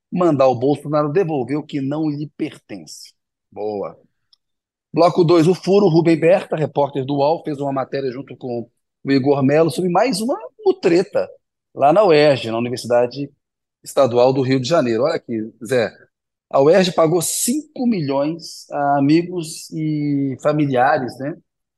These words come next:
é, de um procurador e da, e da esposa dele.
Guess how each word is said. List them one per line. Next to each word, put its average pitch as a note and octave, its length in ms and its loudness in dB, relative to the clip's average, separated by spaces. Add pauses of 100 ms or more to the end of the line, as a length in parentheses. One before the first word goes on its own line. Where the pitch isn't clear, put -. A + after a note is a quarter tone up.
(260)
é, B2 140 -8
de C3 180 -4
um F3+ 80 0
procurador D#3 800 0
e E3+ 80 -8
da, F3+ 160 -4
e E3 260 -6
da D3+ 120 -8
esposa E3+ 480 0
dele. G#2 280 -6